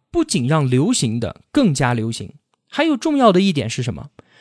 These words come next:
就是它能够让一些可能边缘的东西能够进入到人们的视野当中，帮助他们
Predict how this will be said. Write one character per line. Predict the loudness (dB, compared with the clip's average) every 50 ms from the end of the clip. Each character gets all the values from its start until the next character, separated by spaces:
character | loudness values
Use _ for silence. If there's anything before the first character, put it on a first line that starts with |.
| _ _ _ 0
就 | 2 4 4
是 | 4 2 0
它 | -2 -4 -4 -2
能 | 0 2 2 4
够 | 4 4 4
让 | 4 4 4 4
一 | 4 2 2
些 | 0 0 0 0
可 | -2 -2 -6 -4 -4 -4
能 | -2 -2 -4 -4
边 | -2 0 2 2 4 4 4
缘 | 4 2 2 0
的 | 0
东 | 0 0 0 -2
西 | -2 -2 -4 -4 -6 -10 _ _
能 | -4 -4 -2 -2 0
够 | 0 0 -2
进 | -2 -2 0 0 2 4 4 2
入 | 2 0 0
到 | -2 -2 -2 -2
人 | -2 -2 -2
们 | -2 -2
的 | -2 -2
视 | -2 -2 0 0 0
野 | 0 0
当 | 0 0 -2 0
中， | 0 -2 -4 -4 -8 _ _ _ _ _ _ _ _ _ _
帮 | 0 0 2 0 -2 -2
助 | 0 0 -2 -2
他 | -2 0 0
们 | 0 0 0 -2